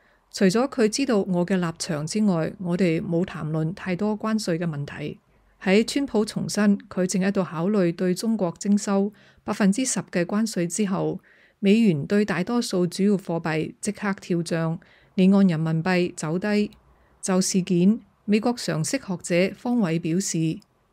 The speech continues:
下面係佢嘅採訪內容。川普推遲對中共加徵關稅嘅目的係，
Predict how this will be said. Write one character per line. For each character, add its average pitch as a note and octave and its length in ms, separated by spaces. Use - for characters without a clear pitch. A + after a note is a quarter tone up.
下 G#3 80
面 F#3+ 160
係 F#3 140
佢 F#3 240
嘅 F#3 300
採 F#3+ 240
訪 G3+ 200
內 D#3+ 220
容。 D#3 300
川 - 180
普 G#3 240
推 C4 200
遲 G3+ 320
對 G#3 260
中 B3 240
共 F3 300
加 A3 160
徵 A3+ 180
關 A3 180
稅 G3 200
嘅 F#3 120
目 F3+ 240
的 G3+ 140
係， F3+ 400